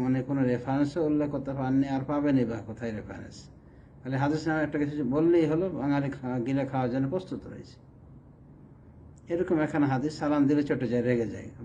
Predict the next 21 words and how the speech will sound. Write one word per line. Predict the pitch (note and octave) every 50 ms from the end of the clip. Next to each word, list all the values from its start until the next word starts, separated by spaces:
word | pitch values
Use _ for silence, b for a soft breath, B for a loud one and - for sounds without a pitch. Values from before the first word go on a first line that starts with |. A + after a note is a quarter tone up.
| A2
ভাই | B2+ C#3 D3+ D3
জানেন | C#3+ C#3 C#3 C#3 D3 E3
না, | E3+
খাওয়ার | - - C#3 B2 B2 A#2
সময় | - C#3+ C#3 C#3+
সালাম | C#3+ C3+ A#2+ A2 A2 G#2+ G#2+
দেওয়া | A2+ A2+ A2
যায় | G#2+ - -
না, | - - - - - - - - - - - - - - - - - - - - - - - -
খাওয়ার | - C#3 C#3+ D3 C#3+
সময় | - D#3 D#3 D3
সালাম | C#3+ - D3 C#3+ C#3+ C#3 C3+
দেওয়া | C#3 C#3 C3+
যায় | C3+ C3+ C3+
না। | C#3+
কোন | C#3+ E3+ F3 F3
হাদিস? | E3 D#3 B2 - - - - - B2 C3
জাল | D3 D#3+ E3
হাদিস, | E3 E3 D#3+ - - - - - - - - B2
মিথ্যাচার, | A#2+ D3 D3 C#3+ - - D3+ C#3+ - C3+ A#2 A2+
জঘন্য। | B2+ B2+ B2+ C3+ C3+ C3 B2 A#2+